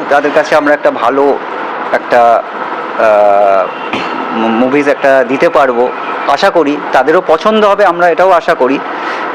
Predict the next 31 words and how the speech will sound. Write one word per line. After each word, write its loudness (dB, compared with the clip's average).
ফেস্টিভ্যালের 2
জন্য 2
যাচ্ছে 2
অবশ্যই 2
এটা। 2
ফেস্টিভ্যালের 2
পর, 2
ফেস্টিভ্যাল 0
থেকে 2
ঘুরে 2
আসার 2
পরে 2
আমাদের 0
নিজস্ব 0
একটা 2
ওটিটি 0
প্ল্যাটফর্ম 0
ডেভেলপ 2
হচ্ছে -2
ফ্লিক্স -2
প্রাইম 2
নামে। -2
সেই 2
ফ্লিক্স -2
প্রাইমে 2
এই, 2
আহ, 0
মুভিজটা 0
দেখতে -2
পাওয়া 2
যাবে। 0